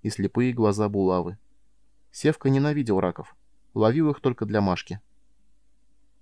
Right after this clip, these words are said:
Через долю секунды кошмар отпустил его. Глор посмотрел на свою подругу. Она всё ещё поправляла застёжки комбинезона под коленями.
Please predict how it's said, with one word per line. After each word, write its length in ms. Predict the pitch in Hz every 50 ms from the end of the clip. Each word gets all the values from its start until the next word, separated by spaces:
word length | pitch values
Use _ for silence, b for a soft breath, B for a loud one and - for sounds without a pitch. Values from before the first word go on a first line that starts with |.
| _ _ - - _ _ - - - - _ _ _ - - - - _ _ _
Через 300 | - - 98 104 101 101
долю 220 | 110 110 104 101
секунды 500 | 98 - - - - 156 165 151 143 139 - - - _
кошмар 380 | - - 110 - - 143 151 135
отпустил 460 | 127 - - 113 110 - - 92 87
его. 300 | 87 87 85 85 82 - - - - - _ _ _ - - - - _ _ - -
Глор 260 | 107 110 127 160 170
посмотрел 500 | - 143 135 - 131 120 - 127 131 123
на 80 | 120 113
свою 300 | - - 104 101 104 104
подругу. 520 | - 101 95 92 92 90 87 90 90 - - - - - _ _ _ _ _ _ -
Она 260 | 117 120 156 180 170
всё 160 | - - 156
ещё 200 | 147 - - 139
поправляла 560 | - 123 - 123 120 120 120 113 104 104 98
застёжки 420 | 98 98 101 - - 117 - - 104
комбинезона 640 | - 107 101 95 98 95 95 95 113 143 147 143
под 160 | - - 123 -
коленями. 540 | - 107 98 95 90 87 87 90 92 104